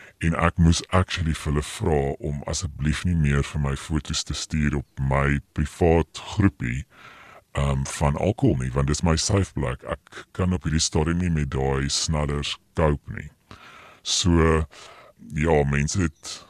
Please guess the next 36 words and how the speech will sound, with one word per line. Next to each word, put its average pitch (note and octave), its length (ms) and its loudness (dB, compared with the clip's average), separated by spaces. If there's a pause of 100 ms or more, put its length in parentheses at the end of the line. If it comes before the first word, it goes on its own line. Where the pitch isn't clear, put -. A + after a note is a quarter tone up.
nogal F2 280 -2
'n D#2+ 100 0
bietjie E2 160 -4
getiptou F2 640 2
rondom C#2 380 0
my, C2+ 320 -2 (160)
maar D2+ 260 0
dit C#2+ 180 -4
was F#2 160 0
my D2 160 2
vereistes, D#2 880 -2
of F2+ 220 0
ek G2 100 0 (400)
gaan F2 140 0
glad F#2+ 300 0
nie B2 80 4
met A#2+ 100 4
jou D#2+ 100 4
kommunikeer C2+ 600 -2
nie, E2 140 -2
of - 180 -6
ons E2+ 160 0 (160)
kommunikeer F2 460 0
op D2 120 0
my C#2+ 280 2
terme, B1 460 -4 (600)
totdat F2+ 360 4
ek F2+ 220 0
vir - 140 0
jou E2 60 2
kan D2 200 -2
sê D2 280 -2
dat C#2 180 -4
ek D2 220 -4
nou C#2 240 -2
okay B1 300 -6